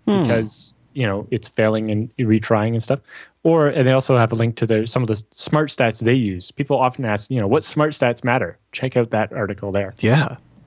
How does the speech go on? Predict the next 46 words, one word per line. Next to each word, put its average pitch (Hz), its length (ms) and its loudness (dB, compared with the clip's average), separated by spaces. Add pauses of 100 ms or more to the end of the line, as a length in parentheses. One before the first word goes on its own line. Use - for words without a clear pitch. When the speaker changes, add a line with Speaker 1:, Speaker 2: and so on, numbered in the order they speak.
Speaker 1:
That's - 240 0
nice 107 200 -2
of - 60 -6
them 92 120 0
to - 40 -2
include 110 320 2
that. 127 200 -4 (100)
Speaker 2:
Yeah. 185 100 -2 (640)
Speaker 1:
You 147 80 2
know 185 80 2
what 151 80 2
else 180 200 0
is 202 140 2
nice? 185 480 0
Uh, 135 200 2
this 135 300 0
report, 120 480 0
following 156 400 2
up 151 180 -2
from 131 340 0
the 120 180 2
report 120 400 0
we 135 180 2
covered 117 320 0
last 123 340 0
week 120 140 0
about 110 220 0
the 110 100 0
F 123 140 0
B 131 100 2
I 120 160 2
possibly 123 480 0
being 117 160 0
able 113 160 0
to 104 60 2
access 113 520 0
your 120 140 2
computer 123 400 0
if 107 100 0
they 113 100 -2
detect 117 340 -2
you 113 60 2
have 104 120 -2
Tor 135 300 0
installed 104 480 0
remotely. 107 480 0